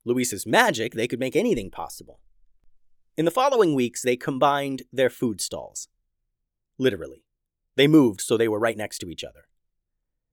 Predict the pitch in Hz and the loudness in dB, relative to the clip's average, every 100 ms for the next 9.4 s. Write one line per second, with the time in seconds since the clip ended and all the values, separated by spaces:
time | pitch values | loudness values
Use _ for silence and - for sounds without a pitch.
0 | _ _ _ _ _ - 147 147 - 196 | _ _ _ _ _ 4 6 6 0 -10
1 | 202 170 - 175 156 147 127 - 170 170 | 2 4 6 2 6 6 4 -2 0 4
2 | 143 120 113 110 117 117 - 131 131 - | 4 4 0 -2 -6 -8 -4 -4 -2 0
3 | 208 160 135 - - 143 147 - - 175 | 0 0 -2 -4 -2 2 2 0 0 0
4 | 175 143 123 - 165 120 117 107 151 151 | 2 2 2 2 2 2 -2 -4 -2 0
5 | 101 - _ _ _ _ _ _ _ _ | -2 -8 _ _ _ _ _ _ _ _
6 | _ _ - 254 233 185 175 185 190 175 | _ _ -6 -2 2 4 4 0 0 0
7 | 147 143 165 180 175 151 131 208 214 110 | 0 4 4 6 2 0 0 0 0 -6
8 | 90 123 - 151 151 156 165 - 175 185 | -8 -6 2 2 2 2 -2 0 -2 -2
9 | 208 107 90 - | -4 -10 -12 -20